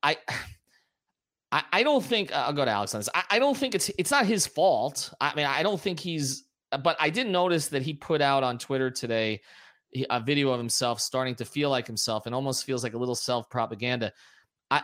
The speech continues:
I've, I think there's moments he's, no, I think, Alex, I think there's moments he's looked good, but I think there's also moments that he's been affected by the clunkiness of the rotation and one guy in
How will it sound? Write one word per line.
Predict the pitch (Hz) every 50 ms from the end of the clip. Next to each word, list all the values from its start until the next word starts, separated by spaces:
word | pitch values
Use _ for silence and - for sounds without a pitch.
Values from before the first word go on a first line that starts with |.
| - -
I've, | 165 175 - 254 - - - _ _ _ - - - _ _ _ _ _ _ _ -
I | 175 180
think | - 320 320 277
there's | 330 269 180
moments | 170 175 214 294 339 302 262 240 - -
he's, | - - 208 196 180 185 - - _ -
no, | 285 294
I | 240 214
think, | 240 269 -
Alex, | 202 247 254 - 262
I | 233
think | 269 294 254
there's | 277 240 202
moments | 196 214 262 294 285 262 -
he's | - 233 202 180
looked | 202 214 208 - -
good, | 147 175 247 262 233 190 196 214 240 - _ _ _ _ _ _ _ _ _ _ _ _ -
but | 160 170
I | 175 185
think | 165 247 247 233
there's | 233 208 190 175
also | 196 214 247 - - 285
moments | 262 220 180 175 175 185 180 -
that | 180 160
he's | 143 226 262 285 247
been | 240 254 233
affected | 202 - - 156 135 131 - - 127 120 113
by | 123 120 117
the | 117
clunkiness | - - 156 151 143 139 - 139 131 127 123 - -
of | 131 123
the | 123
rotation | 120 120 117 113 - 135 120 117 113 - 131 117
and | 117 117 120
one | 127 135 135 135
guy | 127 127 123 123
in | 120 120 120 120 117 117 110